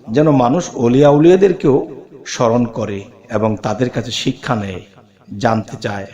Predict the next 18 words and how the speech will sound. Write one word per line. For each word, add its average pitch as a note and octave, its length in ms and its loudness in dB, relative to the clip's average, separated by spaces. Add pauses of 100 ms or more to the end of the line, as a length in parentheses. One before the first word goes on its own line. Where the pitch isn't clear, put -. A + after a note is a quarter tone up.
(140)
বুঝতে A2 300 -4
চায়। F#2 280 -8 (1900)
তাই D3+ 200 2
আজকের D#3 420 -2
মূলত D#3 400 4
যে E3+ 160 4
আলোচনাটি D#3 520 2
করব B2 340 0
সেটি D3 260 -2
হলো D#3+ 200 2
কি, F#3 160 -6 (1160)
যে D3+ 100 -2
অনেক D3 420 0
মানুষ D3+ 300 0
ভালো A#2+ 320 0
ভালো F3+ 220 4
নিয়ত C3+ 340 4
করেছে, C#3 400 -2